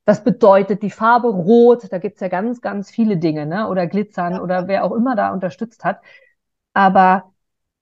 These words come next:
Speaker 1: wie war das für dich auch, dass dieser Unfall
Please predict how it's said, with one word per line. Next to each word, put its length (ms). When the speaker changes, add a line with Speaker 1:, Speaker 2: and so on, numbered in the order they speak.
Speaker 1:
wie 260
war 160
das 180
für 80
dich 180
auch, 120
dass 200
dieser 320
Unfall 640